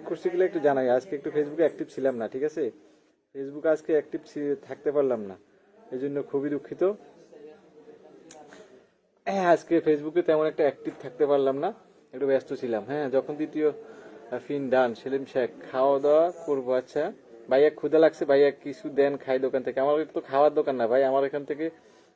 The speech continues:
ইলেকট্রিক সকেট, ফিন, এই যে ফ্যান, তারপরে হোল্ডার, টু পিন, এগুলা পাবেন আর কি আমার কাছে, হোল্ডার, <laughs> তারপরে চার্জার, সুইচ সকেট, ইন্ডিকেটর, আহ,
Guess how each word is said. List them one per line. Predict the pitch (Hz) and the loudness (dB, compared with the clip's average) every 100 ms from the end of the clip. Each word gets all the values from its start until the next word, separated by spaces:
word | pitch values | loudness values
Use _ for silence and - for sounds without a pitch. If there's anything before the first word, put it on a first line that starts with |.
| - | -16
ইলেকট্রিক | 143 151 - 160 139 | -8 -8 -6 -8 -8
সকেট, | - 143 139 151 151 151 - | -2 0 2 4 4 4 -4
ফিন, | 143 151 156 151 117 131 127 | -2 0 -2 -4 -4 0 0
এই | |
যে | 127 | 2
ফ্যান, | 131 - 131 139 147 147 - - - - | 0 2 4 4 0 -8 -16 -20 -20 -8
তারপরে | 139 127 139 | -4 0 2
হোল্ডার, | 127 131 135 139 147 - - | 2 2 2 6 4 2 -6
টু | 135 127 | -6 -4
পিন, | 147 147 147 _ - _ _ 143 | -4 -4 -8 _ -20 _ _ -8
এগুলা | 156 165 156 | -4 0 2
পাবেন | 156 131 | 2 2
আর | 127 113 | 0 -2
কি | 127 | -4
আমার | 120 | -2
কাছে, | 117 120 123 | -2 -2 -2
হোল্ডার, | 120 123 131 147 - - - - - - - - | 0 2 4 2 0 -20 -20 -18 -14 -14 -8 4
<laughs> | 190 156 143 127 117 | 4 4 -10 -10 -2
তারপরে | 143 131 135 135 127 - - - | 0 2 4 4 2 -6 -18 -2
চার্জার, | 131 131 123 143 143 139 - 127 120 - | 4 4 6 6 4 2 -10 -12 -10 -6
সুইচ | 139 - | -6 0
সকেট, | 139 139 143 | -2 0 0
ইন্ডিকেটর, | 147 135 131 127 147 151 - - - - - | 0 0 0 0 2 0 -2 -20 -18 -16 0
আহ, | 127 | 0